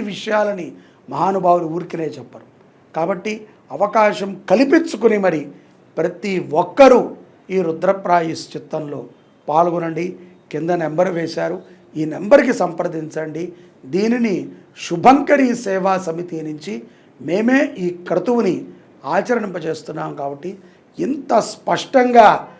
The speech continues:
మరియు దృఢంగా మీ అందరికీ చెప్తున్నాం. తప్పకుండా ప్రతి ఒక్కరూ బీహెచ్ఎల్,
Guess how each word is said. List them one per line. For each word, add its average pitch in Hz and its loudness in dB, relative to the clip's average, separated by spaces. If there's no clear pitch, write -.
మరియు 208 -2
దృఢంగా 226 6
మీ 175 -2
అందరికీ 151 -10
చెప్తున్నాం. - -20
తప్పకుండా 202 4
ప్రతి 175 -4
ఒక్కరూ 175 -4
బీహెచ్ఎల్, 180 0